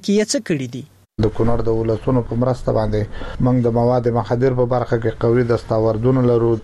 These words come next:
Speaker 2: موږ تقریباً پنځه دېرش غټې قضیې لرو چې په هغې کې هم یولس موټره په دغه قضیې کې نیولي دي او پنځه دېرش کسان موږ څارنوالیو ته سپارلي دي. په تعداد د څلوېښت کیلو چرسو، یو اتیا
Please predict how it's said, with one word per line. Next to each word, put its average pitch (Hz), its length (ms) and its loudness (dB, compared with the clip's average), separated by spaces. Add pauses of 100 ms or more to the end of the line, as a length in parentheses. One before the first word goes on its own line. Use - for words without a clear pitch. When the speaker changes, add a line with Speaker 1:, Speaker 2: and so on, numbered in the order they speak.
(100)
Speaker 2:
موږ 123 220 0
تقریباً 117 420 0
پنځه 113 260 0 (100)
دېرش 117 260 -2
غټې 123 240 0 (100)
قضیې 117 360 2
لرو 113 200 2
چې - 160 -10
په 113 80 -2
هغې 117 220 0
کې 123 100 -2
هم 110 160 0
یولس 123 320 2 (220)
موټره 135 400 2
په 131 100 2
دغه 120 160 0 (140)
قضیې 117 340 2
کې 120 160 0
نیولي 120 380 2
دي 120 100 2
او 110 160 2
پنځه 113 280 2 (100)
دېرش 117 200 0 (120)
کسان 123 420 0
موږ 120 400 -2 (160)
څارنوالیو 110 680 2
ته 101 160 -2
سپارلي 101 500 0
دي. 104 160 0
په 117 160 -8
تعداد 131 460 0
د - 20 4 (400)
څلوېښت 120 500 0
کیلو 123 220 2 (400)
چرسو، 131 400 0 (240)
یو 156 100 2 (120)
اتیا 123 220 0